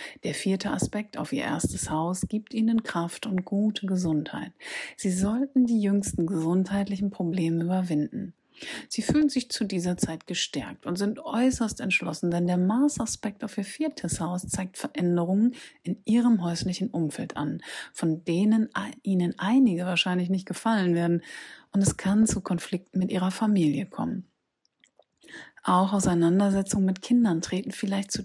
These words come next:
dieser Zeit auf. Und wenn sie in der Ausbildung sind, kommt es zu Konflikten in Bildungskursen, in denen sie nicht zufrieden sind. Sie sind jetzt nicht bereit, etwas zu tun, was ihrer Karriere nicht,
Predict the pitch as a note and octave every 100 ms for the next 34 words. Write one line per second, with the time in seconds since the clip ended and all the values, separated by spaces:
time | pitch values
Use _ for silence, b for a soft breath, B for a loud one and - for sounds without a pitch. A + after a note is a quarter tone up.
0 | - F#3 F#3 G3+ G3 - G3 E3+ F3 -
1 | E3 F#3+ B B B B - F3 F3+ G#3+
2 | C#4 C#4+ C4 G3+ G#3+ - G3 F#3+ F#3+ F#3
3 | F#3 G#3+ A#3+ B3 - B3 B3 A#3 - F#3
4 | - A3 G3+ F#3 G#3 G#3 G3 - - F#3+
5 | F#3 F#3+ F#3 F#3 F3+ F3 F3 F3 G3 -
6 | - G3 - D#3+ D#3 F3+ G3 G3+ G3 B
7 | B B B B - G3+ A#3+ D4+ D4 C4+
8 | - A#3 A#3 - F#3 - D#3 F3 B3 B3+
9 | G3 F#3+ - F3+ - F3+ F3+ A#3 G#3 -
10 | F3+ E3+ - D#3 D#3 D3+ D#3+ G3+ G#3+ G#3+
11 | G#3 G#3+ -